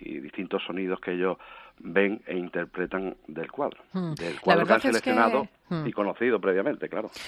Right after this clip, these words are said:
Speaker 2: Ah, eh, quería despedirme preguntar, preguntándote por la situación social. ¿A qué retos se enfrenta un profesor de religión en la escuela pública?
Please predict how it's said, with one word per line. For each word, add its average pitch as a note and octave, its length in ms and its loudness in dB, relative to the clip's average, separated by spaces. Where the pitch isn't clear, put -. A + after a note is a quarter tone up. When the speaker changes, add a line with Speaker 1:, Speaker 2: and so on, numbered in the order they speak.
Speaker 2:
Ah, F3 180 2
eh, E3 300 0
quería F3+ 260 0
despedirme A3+ 480 0
preguntar, E3+ 560 0
preguntándote E3 580 2
por E3 140 2
la D3+ 100 4
situación D3 480 -2
social. C3+ 420 0
¿A B2 60 0
qué - 100 -4
retos E3 380 -2
se D3 160 -2
enfrenta D3 380 -2
un D3 80 -2
profesor C#3 360 -4
de D3 80 0
religión C#3 380 -2
en D3 80 0
la C3 60 2
escuela C#3 300 0
pública? C3 440 -2